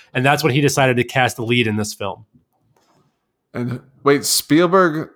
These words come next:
Speaker 2: what was the year?
Speaker 1: So this is, uh, twenty fourteen. Spielberg was binge-watching a show that we have mentioned multiple times on this episode. And he saw a particular actor and said,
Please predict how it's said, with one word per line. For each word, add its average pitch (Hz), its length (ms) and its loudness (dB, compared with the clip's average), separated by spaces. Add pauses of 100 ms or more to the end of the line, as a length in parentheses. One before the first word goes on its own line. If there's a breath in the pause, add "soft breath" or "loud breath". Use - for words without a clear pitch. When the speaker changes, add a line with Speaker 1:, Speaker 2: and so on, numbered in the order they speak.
(160)
Speaker 2:
what 151 220 2
was 196 120 2
the 226 100 0
year? 302 340 -2 (580)
Speaker 1:
So 139 200 2
this 160 220 2
is, - 260 -2
uh, 156 120 -6
twenty 165 280 2
fourteen. 202 560 2
Spielberg 170 460 2
was 139 180 2
binge-watching 175 760 2
a 180 40 2
show 156 340 2
that 117 140 -4
we 131 120 2
have 151 120 2
mentioned 143 400 0
multiple 135 440 0
times 139 440 0
on 113 260 0
this 120 180 0
episode. 127 600 -4 (580 loud breath)
And 139 140 2
he 143 160 0
saw 156 400 4
a 143 60 0
particular 165 440 0
actor 180 340 2
and 139 120 0
said, 127 280 0